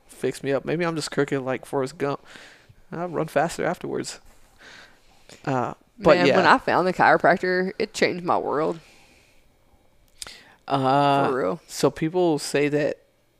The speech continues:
Speaker 1: chiropractors are not real doctors and it's just a hoax.
Speaker 2: Well, <laughs> you should go and check it out for yourself.
Speaker 1: Right.
Speaker 2: So
Speaker 1: Make
Speaker 2: for me, like, when I went to the one here,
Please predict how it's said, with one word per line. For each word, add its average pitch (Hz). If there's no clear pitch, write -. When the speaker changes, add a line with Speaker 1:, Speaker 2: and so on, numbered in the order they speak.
Speaker 1:
chiropractors 131
are 139
not 135
real 131
doctors 135
and 127
it's 131
just 131
a 123
hoax. -
Speaker 2:
Well, -
<laughs> -
you 190
should -
go 143
and 170
check 170
it 165
out 160
for 170
yourself. 170
Speaker 1:
Right. 139
Speaker 2:
So 233
Speaker 1:
Make 208
Speaker 2:
for 214
me, 196
like, 196
when 165
I 180
went 233
to 220
the 185
one 185
here, 190